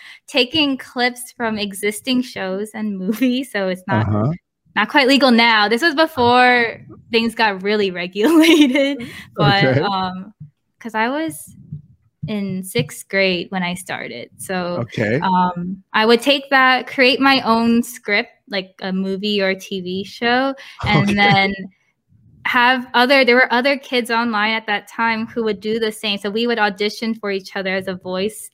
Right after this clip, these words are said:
Speaker 1: actress for this character.
Speaker 2: <laughs>
Speaker 1: And so I'm overplaying. It's like Selena Gomez and Miley Cyrus somehow in the same room. And then my friend is voicing over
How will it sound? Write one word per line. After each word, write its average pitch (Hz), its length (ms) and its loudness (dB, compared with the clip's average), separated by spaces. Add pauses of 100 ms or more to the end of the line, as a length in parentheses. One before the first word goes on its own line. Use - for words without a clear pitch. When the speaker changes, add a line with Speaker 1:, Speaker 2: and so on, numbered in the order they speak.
(140)
Speaker 1:
actress 247 680 0 (100)
for 190 500 2 (160)
this 185 140 -8
character. 240 840 -2 (220)
Speaker 2:
<laughs> - 240 -4
Speaker 1:
And 214 160 4
so 240 160 6
I'm 233 240 4
overplaying. 269 720 2
It's 240 180 -4
like 240 240 -2
Selena 262 400 -2
Gomez 247 380 0
and 233 100 -2
Miley 233 260 2
Cyrus 226 380 2
somehow 233 340 0
in 226 120 -4
the 226 60 -4
same 226 340 -6
room. 208 460 -4 (300)
And 214 120 4
then 208 160 2
my 214 180 2
friend 226 360 2
is 226 180 4
voicing 220 480 2
over 214 800 4